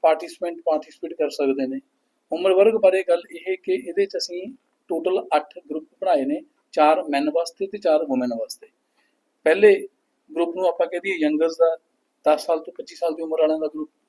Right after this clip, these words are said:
men ਦਾ, women ਦਾ, ਪੱਚੀ ਤੋਂ ਚਾਲੀ ਸਾਲ men ਤੇ women ਦਾ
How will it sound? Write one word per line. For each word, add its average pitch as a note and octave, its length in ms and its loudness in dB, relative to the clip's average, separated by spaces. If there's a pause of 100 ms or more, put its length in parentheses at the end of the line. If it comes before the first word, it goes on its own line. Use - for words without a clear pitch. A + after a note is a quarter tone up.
(160)
men D3 180 -2
ਦਾ, D3+ 80 0
women B2+ 400 -6
ਦਾ, A#2+ 120 -14 (520)
ਪੱਚੀ E3+ 240 -2
ਤੋਂ F#3 160 -4
ਚਾਲੀ D3+ 280 2
ਸਾਲ E3+ 280 -4 (440)
men D4 260 -6
ਤੇ D#3+ 80 -2
women B2+ 380 -4
ਦਾ A#2 120 -6